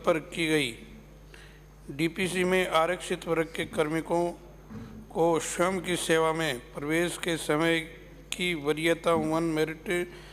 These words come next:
व पदोन्नति में आरक्षण का लाभ नहीं लिए जाने के तथ्यों को नज़रअंदाज करते हुए डीपीसी समिति द्वारा आरक्षित वर्ग के वरिष्ठतम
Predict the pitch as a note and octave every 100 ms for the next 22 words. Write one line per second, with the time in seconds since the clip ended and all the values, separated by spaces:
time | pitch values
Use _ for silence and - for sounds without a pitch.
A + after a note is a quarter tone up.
0 | - - - E3 F3+ F3 - D#3+ D3+ E3
1 | E3 D#3+ E3 E3+ F3+ F3+ - D#3 D#3+ E3+
2 | - - E3+ D3+ B2 - - - E3 D3
3 | E3 E3 D#3+ E3+ D#3+ D#3+ E3+ F#3+ - -
4 | - - - - - D3+ D3+ D3+ E3 E3
5 | F3+ E3+ - - - F3 F3 - F3 F#3+
6 | - - - - E3+ E3+ E3 E3 E3+ E3+
7 | - D#3+ - E3+ E3+ D3+ E3+ E3 F3 D#3+
8 | F3 F3+ E3+ E3+ D#3+ E3 F3+ D#3+ D3+ D#3+
9 | E3 D#3 D#3+ - F3 - D#3+ D#3+ - F3
10 | D#3 E3 E3 - E3+ F3